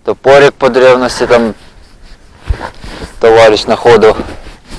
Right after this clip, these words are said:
парничок. Ну, подивимось, що ми сьогодні тут знайдемо, будемо шукати. Вон справа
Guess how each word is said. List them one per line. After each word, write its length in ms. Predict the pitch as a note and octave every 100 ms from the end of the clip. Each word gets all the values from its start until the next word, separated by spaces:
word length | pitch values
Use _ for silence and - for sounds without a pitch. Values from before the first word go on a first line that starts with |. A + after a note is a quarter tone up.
| - -
парничок. 520 | A2+ G#2+ G#2+ - A2 - - - - - - - - - - - - - - - _
Ну, 120 | - C3
подивимось, 480 | D3 D3+ D#3 C3+
що 100 | -
ми 120 | B2+ B2
сьогодні 320 | D#3 C3+ A#2+
тут 160 | A#2
знайдемо, 400 | A2 A2+ G#2 G#2+
будемо 220 | G#2 A2+ G#2+
шукати. 520 | - - D3 - - - - - _ _ _ _ _ _ _ _ _ _ _ F#3
Вон 200 | G#2+ G2 _ _
справа 480 | - - A#2 A2 G#2+